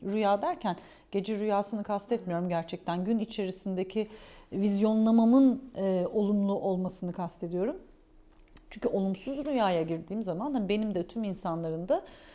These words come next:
e, eylemsizlikten başka bir, e, çıkışı kalmıyor. E, galiba o yüzden şu andaki soruna ilk cevabım yirmi birinci yüzyılın cause for hope'u, yani umut etmek için nedeni benim için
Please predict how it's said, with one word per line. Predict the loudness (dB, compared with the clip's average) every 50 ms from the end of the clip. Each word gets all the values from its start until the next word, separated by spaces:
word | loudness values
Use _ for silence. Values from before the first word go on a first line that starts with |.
| -20 -20 -20 -12 -6
e, | -2 0 0 2 2 0 0 0 -2 -4 -6 -10 -16 -20 _ _ _ _ -20 _ -20 -20 -20 -20 -20 -20 -20 -20 _ _ _ _ 4
eylemsizlikten | 6 6 6 6 4 2 0 0 -2 -2 -6 -6 -2 0 2 4 4
başka | 2 2 0 -2 -4 -2 -2
bir, | -2 -2 -4 -6 -4
e, | 0 0 0 0 0
çıkışı | -4 -10 -8 -8 -4 -4 -4 -4 -4 -4
kalmıyor. | 0 2 2 4 4 2 0 0 0 0 -2 -4 -6 -12 -20 -20 -20 -20 -20 -20 -20 -14 -8 -6
E, | -4 -2 -2 0 -2 -2 -4 0
galiba | 2 4 6 6 6 6 6 6 6 6
o | 6 2
yüzden | 0 0 0 0 2 2 2 -2
şu | -4 -10 -6 0 2 4
andaki | 4 4 2 2 0 -2 -4 -6 -6 -6 -6
soruna | -4 -4 -2 -2 0 0 0 0 0 0 -2
ilk | -4 -6 -6 -4
cevabım | -2 -2 0 2 2 0 0 0 0 -2 -2 -2 -8 -8 -6
yirmi | -4 -2 -2 0 -2 -2 -2
birinci | 0 0 0 0 0 0 0
yüzyılın | 0 0 0 -2 -2 -4 -4 -4 -2 -2 0 0 -2 -2 -4 -6 -8 -12 -4 4 4
cause | 4 6 4 0 -2 -4
for | -2 -2 -2 -2
hope'u, | 0 0 0 0 0 0 -2 -2 -2 -4 -14 -10 -4
yani | -2 -2 -2 -2 -2 -4 -6 -8 -10 -10 -4
umut | 0 4 4 4 4 2 0 -4
etmek | -6 -6 -6 -4 -4 -6 -6 -6
için | -8 -12 -10 -8 -6 -6 -6 -4 -2
nedeni | -2 0 0 0 0 -2 -4 -4 -4 -2
benim | 0 0 2 0 0
için | -2 -4 -4 -6 -6 -6